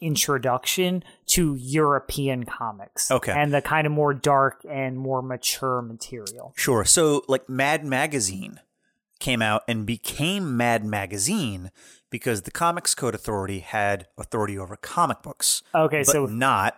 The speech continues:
Speaker 2: magazines.
Speaker 1: Yep. Same thing here.
Speaker 2: Yep. That's kinda what I figured. So that's interesting. Okay. And I kinda figured that it was probably around the same time.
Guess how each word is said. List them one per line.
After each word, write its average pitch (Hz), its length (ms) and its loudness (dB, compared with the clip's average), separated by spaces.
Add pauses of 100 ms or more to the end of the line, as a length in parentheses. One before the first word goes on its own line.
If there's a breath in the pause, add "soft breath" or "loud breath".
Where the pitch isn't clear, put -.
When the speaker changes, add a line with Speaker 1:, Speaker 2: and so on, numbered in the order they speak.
(120)
Speaker 2:
magazines. 95 720 -4
Speaker 1:
Yep. - 120 4 (280 loud breath)
Same 147 300 2
thing 139 180 -4
here. 123 280 -8
Speaker 2:
Yep. 120 320 0
That's 120 200 2
kinda 160 380 0
what 147 100 4
I 127 80 2
figured. 85 420 -6 (540)
So 117 360 2
that's 135 200 -2
interesting. 110 400 -10 (140)
Okay. 107 280 -2
And 123 120 0
I 123 100 0
kinda 131 320 -2
figured 127 360 -4
that 123 120 0
it 135 60 2
was 127 180 0
probably 123 300 -2
around 139 160 -2
the 139 60 0
same 151 180 0
time. 151 240 -2